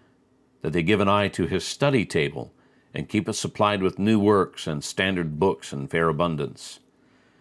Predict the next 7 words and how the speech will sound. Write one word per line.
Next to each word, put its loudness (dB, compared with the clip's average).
Now, 2
perhaps, 0
again, 2
in 2
this -2
internet -2
age, 0